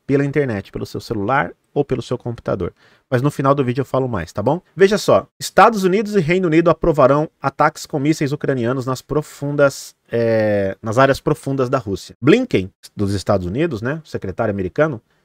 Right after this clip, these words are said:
deu a dica mais forte até agora de que a Casa Branca está prestes a suspender as restrições à Ucrânia,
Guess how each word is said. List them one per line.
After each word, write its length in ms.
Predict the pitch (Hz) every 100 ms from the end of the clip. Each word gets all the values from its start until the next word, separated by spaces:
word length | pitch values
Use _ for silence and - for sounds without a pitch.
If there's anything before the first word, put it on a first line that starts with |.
| _ -
deu 180 | 123 190
a 60 |
dica 240 | 139 - 160
mais 160 | 127
forte 280 | - 147 -
até 180 | 139 139
agora 360 | 107 120 143
de 100 | 127
que 100 | 117
a 60 | 131
Casa 300 | - 147 135
Branca 340 | 107 131 151
está 220 | 113 - 139
prestes 480 | 127 156 156 131
a 80 | 120
suspender 540 | - 160 - 135 123 156
as 100 | 113
restrições 760 | 147 175 170 143 - 156 151
à 60 | 139
Ucrânia, 440 | - 117 127 165